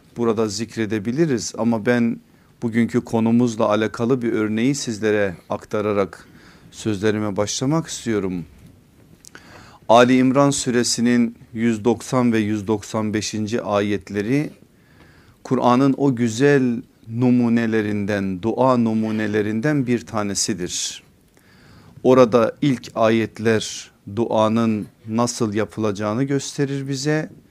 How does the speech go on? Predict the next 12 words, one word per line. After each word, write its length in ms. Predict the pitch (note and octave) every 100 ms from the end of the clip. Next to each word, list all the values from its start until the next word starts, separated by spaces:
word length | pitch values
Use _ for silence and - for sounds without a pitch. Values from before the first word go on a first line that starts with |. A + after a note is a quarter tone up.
| - - - - - - - -
Yüz 260 | B2 A#2+ G#2+
doksan 500 | B2 - B2 A#2+ A#2+
beşinci 560 | A#2+ C#3+ C3 B2+ D#3
ayet 520 | A#2 A#2 C3 E3 -
de 200 | D#3 C#3
bir 160 | B2+ D#3+
yönüyle 560 | C3 B2+ C#3 D#3+ D3 E3 -
o 200 | D3 A#2+
duanın 720 | A#2 A#2+ A#2+ C3+ F#3 F#3 - _ - - - _
aslında 720 | B2 C#3 - C3 A#2+ A2+ A#2 A#2+
nasıl 380 | D3+ - B2+ A#2
Allah 400 | A#2 A#2 C3+